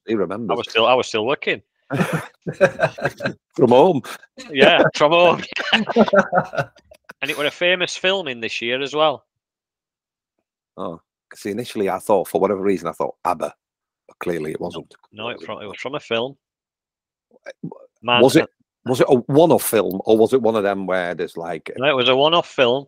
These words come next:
Speaker 2: Although there were two of them, but second one was shite, um, and it was completely different, different, uh, characters. And unfortunately, one of the characters, uh, died this year, which was very, very sad.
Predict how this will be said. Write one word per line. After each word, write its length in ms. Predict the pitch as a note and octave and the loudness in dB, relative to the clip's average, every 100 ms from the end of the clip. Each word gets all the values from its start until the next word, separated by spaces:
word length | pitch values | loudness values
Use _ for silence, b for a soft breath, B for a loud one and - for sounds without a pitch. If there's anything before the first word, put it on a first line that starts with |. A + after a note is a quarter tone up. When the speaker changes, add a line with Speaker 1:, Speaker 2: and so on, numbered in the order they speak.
| _ _ - | _ _ 0
Speaker 2:
Although 220 | D3 D#3 | 4 4
there 100 | D#3+ | 4
were 120 | F3+ | 2
two 180 | - D#3+ | 0 -2
of 80 | A#2+ | -2
them, 140 | G#2+ | -4
but 140 | A2+ - | -6 -6
second 280 | - B2 G#2 | -4 -6 -8
one 100 | G2+ | -10
was 120 | F2+ | -6
shite, 540 | - B2 G#2+ F#2+ - B B B B B B | -4 -2 -2 -2 -8 B B B B B B
um, 500 | G#2 G2+ G3+ G2+ G2 G2 | -4 -4 -4 -6 -8 -12
and 80 | G#2 | -10
it 80 | G#2 | -8
was 120 | G#2 | -6
completely 560 | - G2+ - A2 A2 G#2 | -4 -4 -2 0 0 0
different, 460 | G#2 - G2+ G2+ - | -2 -2 -6 -8 -8
different, 420 | G#2 G2 G2+ F#2 - - - | -6 -6 -8 -10 -14 -8 0
uh, 320 | G2 G2 F#2+ - | 2 4 0 -4
characters. 580 | - G#2+ G2 - F2+ - - _ _ - | -2 -2 -2 -8 -8 -8 -14 _ _ -4
And 80 | D3 | -4
unfortunately, 720 | D3+ G3 A3 - A#2+ G2+ A#2+ | 2 4 4 2 -6 -4 -2
one 160 | D3+ E3+ | -2 -2
of 60 | |
the 60 | A2+ | -4
characters, 720 | - A#2 C3 - D#3 C#3+ - | -2 -2 -2 -6 -6 -4 -2
uh, 520 | D#3+ E3 E3+ E3+ E3+ E3 C#3+ | 2 2 2 0 -2 -4 -6
died 320 | F3+ A3 G#3+ | -4 -2 -4
this 180 | G3+ - | -6 -4
year, 200 | D4+ - _ _ | -6 -6 _ _
which 240 | D#3+ - | -14 -12
was 140 | D3 B2+ | -12 -2
very, 180 | C3+ A2+ | 0 0
very 220 | G#2 F2 | -2 -4
sad. 320 | - D#2+ | -6 -6